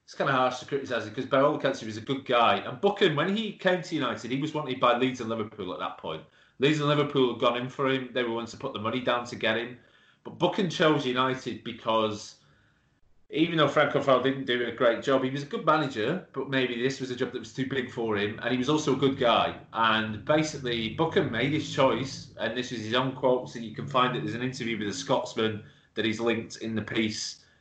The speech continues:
in my piece that's gone out today, um, where he said he was impressed by O'Farrell's personal character. That was a, that was why he picked the club, you know, um, which is quite, I, I, you can't imagine many footballers making,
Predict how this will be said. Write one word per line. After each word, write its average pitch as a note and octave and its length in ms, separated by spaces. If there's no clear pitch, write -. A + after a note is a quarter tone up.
in - 140
my A2+ 200
piece A2 300
that's - 120
gone A2 180
out G2+ 140
today, G2+ 500
um, G#2+ 420
where A2 160
he B2 140
said A#2 180
he A2 80
was G#2+ 120
impressed B2 580
by G#2+ 560
O'Farrell's A2 560
personal A#2+ 420
character. C#3 540
That - 120
was C3+ 120
a, C3+ 140
that D3 100
was C#3 120
why D#3+ 80
he D3+ 40
picked - 180
the - 60
club, F#3 440
you C3+ 100
know, B2 360
um, C3 360
which C3 180
is C#3 120
quite, G#3 360
I, A3+ 340
I, B3 200
you F#3 160
can't C4 240
imagine F#3+ 360
many D3 160
footballers C#3+ 640
making, C3+ 680